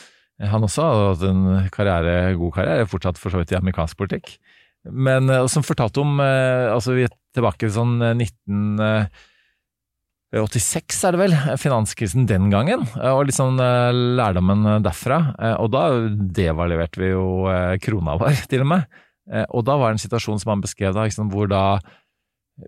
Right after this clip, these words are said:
plutselig så øker, altså, fordi at kredittrammene, mm, blir liberalisert, så øker, eh, private forbruket med o-, over, eh, femti prosent. Eh,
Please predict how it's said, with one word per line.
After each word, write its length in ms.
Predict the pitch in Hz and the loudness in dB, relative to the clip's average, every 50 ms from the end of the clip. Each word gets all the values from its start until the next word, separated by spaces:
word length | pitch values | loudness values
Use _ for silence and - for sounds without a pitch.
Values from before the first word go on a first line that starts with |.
| _ - | _ -14
plutselig 380 | - - - - - 98 101 | -12 -8 -8 -8 -6 -4 -4
så 40 | 123 - - | -4 -4 -2
øker, 720 | 127 135 123 107 92 85 78 73 - - - 104 107 110 | 0 2 2 2 2 2 0 -4 -6 -4 -2 -2 0 0
altså, 300 | 78 104 - 117 107 104 - _ _ _ _ _ - - - _ _ - - - - - - | 0 0 0 0 0 -2 -2 _ _ _ _ _ -20 -20 -20 _ _ -20 -20 -20 -20 -10 -4
fordi 160 | 123 113 113 | 0 0 0
at 120 | 101 - | 0 -2
kredittrammene, 1120 | - 117 101 90 92 90 - _ _ _ - - 95 92 95 95 87 82 80 85 90 92 92 90 92 92 92 92 92 92 92 90 | -4 -4 -4 -2 -4 -6 -6 _ _ _ -6 -2 0 2 2 2 0 0 0 0 0 0 0 0 0 0 0 0 0 0 0 0
mm, 340 | 90 92 92 90 90 85 85 | 0 0 0 -2 -2 -4 -4
blir 140 | 90 98 92 | -4 -4 -2
liberalisert, 540 | 92 90 87 92 90 90 - 139 139 - - | -2 -2 0 0 -2 0 0 -2 -2 -2 -2
så 80 | 127 113 82 110 101 | -2 -2 0 2 0
øker, 380 | 87 - - - 90 90 90 92 92 92 92 | 0 -2 -4 -4 -2 -2 0 0 0 0 -2
eh, 40 | |
private 320 | 87 - 110 95 82 82 92 | -2 -2 -4 -4 -4 -4 -4
forbruket 460 | - 95 87 80 82 80 - - 95 92 | -4 -4 -4 -2 -4 -8 -4 -4 -2 0
med 480 | 95 92 90 87 87 85 87 87 85 - | 2 2 2 2 0 0 0 0 -2 -4
o-, 400 | - - - - - - - - - - 85 82 78 | -6 -8 -10 -10 -10 -12 -14 -16 -14 -10 -6 -4 -4
over, 160 | 76 78 90 92 90 90 90 87 85 82 | -2 -2 -2 0 0 0 0 0 0 -2
eh, 40 | 82 | -2
femti 320 | - 80 73 - - 80 | -4 -6 -8 -8 -10 -8
prosent. 420 | 73 92 85 110 156 151 - - - _ _ _ _ _ - | -6 -4 -4 -4 -4 -6 -10 -14 -20 _ _ _ _ _ -14
Eh, 140 | 92 92 85 | -10 -10 -10